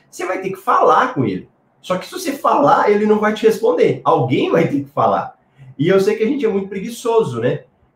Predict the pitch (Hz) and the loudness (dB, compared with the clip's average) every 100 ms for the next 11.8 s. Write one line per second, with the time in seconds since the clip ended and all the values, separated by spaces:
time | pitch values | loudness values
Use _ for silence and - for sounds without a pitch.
0 | - 131 139 135 139 135 165 165 175 175 | -4 2 2 2 -2 -2 -4 -2 -2 -2
1 | 170 151 156 143 131 123 170 175 151 151 | -4 -6 -6 -4 -6 -4 -6 -4 -4 -4
2 | 147 131 98 101 123 113 - 104 95 117 | -2 -4 -4 -4 -2 -2 -6 -12 -8 -6
3 | 143 156 147 - 131 - 104 120 - - | -6 -6 -10 -6 -6 -4 0 2 2 -2
4 | - - 143 175 127 - 98 95 - - | -4 0 0 2 0 -4 -8 -12 -14 -16
5 | - _ _ _ 147 - 214 196 202 247 | -20 _ _ _ -20 -2 2 2 0 -6
6 | 160 170 208 143 123 - 113 - - _ | 0 2 2 -2 -4 -2 -2 -4 -10 _
7 | _ 165 180 233 - - 160 160 180 175 | _ -2 0 2 2 2 -2 -2 -2 -2
8 | 170 185 180 165 - 107 117 - 135 - | -2 -4 -4 -4 -4 -6 -6 -2 -2 0
9 | 156 117 143 135 110 - 92 147 - - | 0 2 2 2 0 -6 -4 -2 -2 -4
10 | - _ _ _ 127 131 151 - 156 147 | -14 _ _ _ 0 2 2 0 0 2
11 | 139 131 120 98 117 127 104 - | 4 2 0 -4 -4 -2 -4 -6